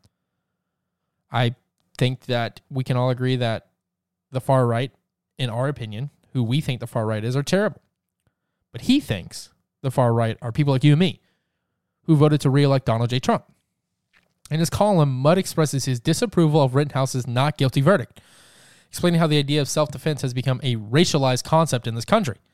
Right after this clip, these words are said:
"We know that self-defense, often better as known as vigilantism, is legally protected and highly racialized in this country."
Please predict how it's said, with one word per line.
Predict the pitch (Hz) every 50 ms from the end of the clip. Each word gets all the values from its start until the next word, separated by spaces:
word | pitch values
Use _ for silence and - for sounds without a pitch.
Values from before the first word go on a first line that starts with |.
| _ _ _ _ _ _ _ _ _ _ _ _ _ _
"We | 170 196
know | 240 277
that | 254 190
self-defense, | - - 160 143 - 135 - 143 131 127 - -
often | 143 147 - - 143
better | 135 135 131 127
as | 123 113
known | 123 123 120 120 117 117
as | 110 110 113 - - -
vigilantism, | 123 117 117 120 151 156 165 151 127 127 127 120 - 127 110 110 113 123 151 - - - _ _ _ _ _ _ -
is | 139 131
legally | 131 135 156 180 214 226 214
protected | - 214 190 - 147 131 - 143 143 - -
and | 139 131
highly | 117 - - 139 147 160 180 175
racialized | 139 156 175 175 - 131 117 113 113 104
in | 107
this | 104 104
country." | - - 180 160 - - -